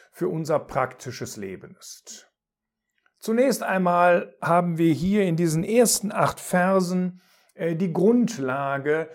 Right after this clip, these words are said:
für die Situation Esaus. Esau ist dadurch gekennzeichnet, dass er verschiedene Frauen hatte. Er hatte mindestens drei Frauen, drei werden hier mit Namen genannt,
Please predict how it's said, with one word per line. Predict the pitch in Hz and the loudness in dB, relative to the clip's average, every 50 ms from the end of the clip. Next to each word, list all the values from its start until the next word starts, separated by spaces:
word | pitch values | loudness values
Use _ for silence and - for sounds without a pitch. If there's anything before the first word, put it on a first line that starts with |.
| - - - _ _ | -20 -20 -20 _ _
für | _ - - - 185 190 190 196 196 196 196 190 - - | _ -20 -10 -6 -2 0 2 4 4 2 2 0 -8 -12
die | - 147 160 | -8 -6 -6
Situation | 151 127 151 175 175 - 156 151 143 135 135 - - 156 139 131 135 139 139 135 139 - | -4 -2 -4 -6 -4 -2 0 0 0 0 -2 -10 -6 -4 -4 -4 -2 -4 -6 -6 -8 -10
Esaus. | - - 131 131 127 120 110 107 82 - - - - - - - - - - _ _ _ _ _ _ _ _ _ _ _ _ _ _ _ | -12 -12 -10 -8 -8 -8 -6 -8 -8 -8 -10 -14 -18 -18 -14 -14 -14 -14 -16 _ _ _ _ _ _ _ _ _ _ _ _ _ _ _
Esau | _ 247 226 240 208 214 214 | _ -2 0 4 4 6 6
ist | 180 - - | 4 4 4
dadurch | - 196 220 220 226 214 190 - | 4 4 6 6 4 2 0 2
gekennzeichnet, | - 165 - - 208 226 240 240 226 - 226 214 196 185 - - 190 175 180 | 0 -2 0 2 0 0 0 0 -2 0 2 2 2 2 2 -2 -4 2 2
dass | 185 170 - | 2 2 2
er | 208 196 185 | 2 2 2
verschiedene | 180 - 196 190 - 214 220 220 190 196 180 | 2 0 -2 -2 0 0 0 2 2 0 0
Frauen | - - - 165 160 185 185 170 135 110 | -2 -2 -2 0 2 2 2 2 0 -2
hatte. | 104 101 - - 113 | -6 -6 -6 -2 -2
Er | 120 | -2
hatte | 143 147 190 208 | -2 -2 -2 -2
mindestens | 233 277 285 269 214 - - 180 147 - | -2 -2 -4 -4 -6 -6 -6 -10 -8 -8
drei | - 156 160 170 160 | -6 -4 -4 -4 -4
Frauen, | 160 - - 156 156 165 180 202 208 190 | -6 -8 -6 -4 -2 0 0 0 -2 -2
drei | 165 151 151 156 160 151 | -2 -2 -2 -2 -2 -2
werden | 156 156 151 151 147 | -4 -6 -6 -6 -8
hier | 143 151 | -10 -10
mit | 151 147 135 131 | -10 -10 -10 -8
Namen | 135 143 139 147 160 170 165 160 | -6 -6 -6 -4 -6 -6 -6 -6
genannt, | 160 156 160 165 175 196 233 262 - - - _ | -6 -6 -4 -4 -4 -4 -6 -8 -12 -16 -20 _